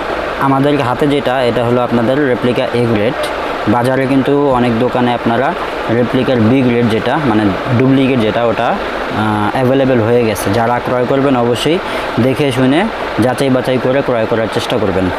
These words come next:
আর যারা আমাদের কাছ থেকে নিতে চান, তারা অবশ্যই নিঃসন্দেহে বিশ্বাসের সা-, বিশ্বাস রাখতে পারেন। আমরা কিন্তু আপনাদেরকে ডুপ-, ডুপ্লিকেট মালটা সরবরাহ করবো না ইনশাল্লাহ। আমাদের কাছে যেগুলো আছে, আমরা দোকানে সবসময় এ গ্রেড যেটা, ওইগুলোই, ওই মালটাই রাখার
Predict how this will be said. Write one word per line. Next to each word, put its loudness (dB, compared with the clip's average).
আর 0
যারা 0
আমাদের 2
কাছ 0
থেকে 0
নিতে 2
চান, 0
তারা 2
অবশ্যই 2
নিঃসন্দেহে 2
বিশ্বাসের 0
সা-, -2
বিশ্বাস 0
রাখতে -2
পারেন। 2
আমরা 2
কিন্তু 2
আপনাদেরকে 0
ডুপ-, 0
ডুপ্লিকেট 2
মালটা 0
সরবরাহ 0
করবো 0
না 0
ইনশাল্লাহ। 0
আমাদের 2
কাছে 0
যেগুলো 2
আছে, 0
আমরা 2
দোকানে 2
সবসময় 0
এ 4
গ্রেড 2
যেটা, 2
ওইগুলোই, 2
ওই 2
মালটাই 2
রাখার -2